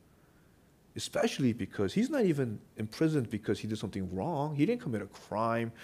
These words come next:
you know, that was awful. He didn't steal anything, right? He didn't, you know, hurt anybody. No, he's imprisoned because he's being faithful. He's faithfully proclaiming Christ,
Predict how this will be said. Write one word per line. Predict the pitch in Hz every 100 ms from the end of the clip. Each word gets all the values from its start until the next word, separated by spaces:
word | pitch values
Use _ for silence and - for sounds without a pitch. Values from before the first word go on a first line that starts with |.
| - -
you | 104
know, | 104
that | 95
was | 98 -
awful. | - 110 - - 107 110
He | 107
didn't | 127 120
steal | - - 110 120
anything, | 110 110 - 110 107 107
right? | 110 107
He |
didn't, | 117 120 117 - - -
you | 101
know, | 104
hurt | 101 143 -
anybody. | 127 123 117 113 113
No, | 135
he's | 175 170 285 269 - - _ _ -
imprisoned | 127 - 214 247 185 139
because | 127 - 143 139 -
he's | 139
being | 170 143
faithful. | - - 175 254 - - - - - - - - -
He's | - 131
faithfully | - - - 190 - - 147
proclaiming | - 135 - 185 160 131
Christ, | - 190 175